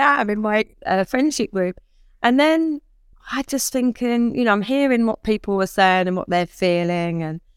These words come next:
you know, I've gone through the other side of being, you know, kind of lethargic because of covid and stuff. So again, like I say, lots of things for me have been so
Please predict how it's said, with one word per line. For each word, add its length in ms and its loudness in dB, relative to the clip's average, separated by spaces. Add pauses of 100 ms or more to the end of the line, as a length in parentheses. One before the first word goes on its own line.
(180)
you 60 -4
know, 80 2
I've 120 -10
gone 200 2
through 420 2
the 260 0 (680)
other 260 2 (120)
side 460 2
of 240 -4
being, 440 -2 (360)
you 100 2
know, 120 0
kind 200 -6
of 60 -4
lethargic 340 2
because 280 -6
of 220 -2
covid 480 0
and 160 -4
stuff. 260 -2
So 240 4
again, 300 2
like 180 0
I 40 -2
say, 340 0
lots 260 -2
of 80 -6
things 340 0
for 80 -2
me 380 2
have 220 -6
been 340 -2
so 400 2